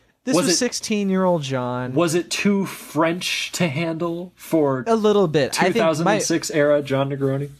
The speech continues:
Speaker 1: fifteen, sixteen-year-old John was not as sophisticated as fifteen or sixteen-year-old Sam, who, you know, clearly was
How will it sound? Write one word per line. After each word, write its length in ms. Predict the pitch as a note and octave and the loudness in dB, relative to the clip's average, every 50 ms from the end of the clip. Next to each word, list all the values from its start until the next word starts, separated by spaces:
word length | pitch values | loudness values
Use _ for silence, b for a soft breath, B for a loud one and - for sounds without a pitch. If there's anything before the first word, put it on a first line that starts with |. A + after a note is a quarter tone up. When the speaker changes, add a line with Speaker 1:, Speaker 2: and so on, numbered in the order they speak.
| _ _ _ _ _ _ | _ _ _ _ _ _
Speaker 1:
fifteen, 600 | - A3 E3 - - A#3 A#3 - - - A3+ G#3+ | -18 -16 -8 -2 -2 0 0 0 0 0 2 2
sixteen-year-old 760 | G3 - G#3 G3 - - - F#3+ F#3 F3+ F3 E3+ E3 D#3 D3+ C3+ | 2 0 -2 -2 -2 0 0 2 2 4 4 4 4 2 2 2
John 460 | C3+ C3 C3 B2+ B2+ B2+ C3 C3 A#2 | 2 2 2 2 2 0 0 -2 -4
was 140 | C3 B2 C3+ | -6 -4 -2
not 220 | C3 C3 C3 B2+ | 0 0 0 0
as 80 | C3 B2+ | 0 -2
sophisticated 840 | - B2+ A#2 - - F#3+ F#3 - - F3 - - E3+ D#3+ D3 D3 C#3 | -2 -4 -4 -2 -2 -2 0 0 -2 -2 0 2 2 4 4 4 4
as 160 | C3+ B2+ - | 2 2 0
fifteen 400 | - - C3+ - - C#3+ C3+ B2+ | 0 -2 -2 -2 0 0 0 0
or 60 | B2 A2+ | -2 -2
sixteen-year-old 840 | - - B2+ - - - B2+ B2 A#2+ A#2 A2 G#2+ G#2+ G#2 G#2 G2 | -2 -4 -4 -2 -2 -2 -2 0 0 0 0 0 0 0 0 -2
Sam, 460 | - - A2 G2+ G2 F#2+ F#2+ G2 G2+ - B B B B B B B B B B - - - | -4 -2 -2 -2 -2 -2 -4 -6 -6 -10 B B B B B B B B B B -20 -8 -2
who, 560 | C3+ B2+ A#2+ A2+ A2+ A2 A2 A2+ A2+ A2 - - - | 0 0 2 2 0 0 -2 -2 -2 -4 -6 -8 -8
you 140 | D3+ C3+ B2 | -6 -4 -2
know, 200 | A#2+ G#2+ G#2 - | -2 -2 -2 -4
clearly 540 | - - - D#3+ D3+ D3 C#3 C3 B2+ B2 A2 | -6 -4 -2 0 2 2 4 2 2 2 0
was 400 | A2 A#2 A2+ A2 A2 - - - | 0 -2 -2 -2 -2 -2 -4 -6